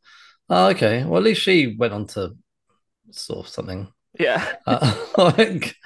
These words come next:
Speaker 1: uh, well, I love Angel and Buffy, so it's
Speaker 2: Yeah.
Speaker 1: far, it's far better than this. But anyway, right. Okay. So this, uh, release date.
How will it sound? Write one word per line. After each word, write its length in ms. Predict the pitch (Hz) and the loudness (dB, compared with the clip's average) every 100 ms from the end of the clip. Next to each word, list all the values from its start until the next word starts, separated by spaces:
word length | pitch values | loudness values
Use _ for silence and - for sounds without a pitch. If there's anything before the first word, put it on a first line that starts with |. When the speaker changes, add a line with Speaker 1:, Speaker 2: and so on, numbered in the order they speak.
| - - - | -20 -20 -4
Speaker 1:
uh, 100 | 117 123 | -4 2
well, 60 | |
I 80 | 139 | 4
love 180 | 156 123 | 4 2
Angel 280 | 110 98 98 | -2 -4 -6
and 60 | |
Buffy, 380 | 101 101 98 90 | -4 -6 -8 -14
so 300 | 92 90 90 | -10 -6 -4
it's 260 | 90 87 - | -2 -6 -4
Speaker 2:
Yeah. 320 | 208 175 226 | 0 2 0
Speaker 1:
far, 380 | - 117 98 113 | -2 -2 -2 -4
it's 160 | 107 | -8
far 260 | - - 117 | -6 0 0
better 160 | 95 82 | 0 -8
than 140 | 85 | -12
this. 340 | 80 - - - | -14 -14 -16 -8
But 260 | 80 80 - - | -6 -6 -10 -20
anyway, 340 | 80 - 87 - - - - - | -20 -14 -16 -16 -18 -18 -16 0
right. 180 | 143 147 | 2 4
Okay. 140 | 123 | 2
So 100 | - | 2
this, 180 | 143 - - | -4 -4 -4
uh, 460 | 127 117 110 107 - - 131 | -2 0 -2 -2 -6 -16 -4
release 360 | 160 247 208 | 2 2 2
date. 320 | - 107 90 | -2 -2 -4